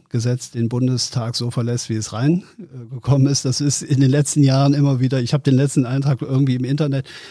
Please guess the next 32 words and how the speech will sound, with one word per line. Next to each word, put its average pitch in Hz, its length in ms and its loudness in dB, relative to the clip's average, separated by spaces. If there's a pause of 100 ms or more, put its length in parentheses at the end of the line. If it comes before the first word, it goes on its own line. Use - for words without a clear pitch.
(100)
äh, 131 140 -4
gesehen, 131 360 2
noch 131 120 4
vor 123 160 -2
wenigen, 127 480 2 (240)
äh, 127 260 -4
Wochen 139 280 2
ist - 260 -6
dieser, 123 340 0 (240)
dieses 117 280 -18
Zitat 131 420 -2
bemüht 131 400 2
worden, 139 320 0
das 120 160 -2
sogenannte 135 460 0
erste 139 420 -2
Strucksche 131 480 -2
Gesetz. 120 460 -6 (560)
Und, 139 520 4 (100)
ähm, 135 580 4 (320)
das 131 280 0
hat 165 140 2
er 143 180 2
übrigens 135 380 2
dann 135 160 0
auch 123 140 -4
selbst, 135 420 -4
äh, 131 400 -2
äh, 131 60 -10
als 120 320 -6
Verteidigungsminister, 143 1160 0 (520)
ähm, 117 480 4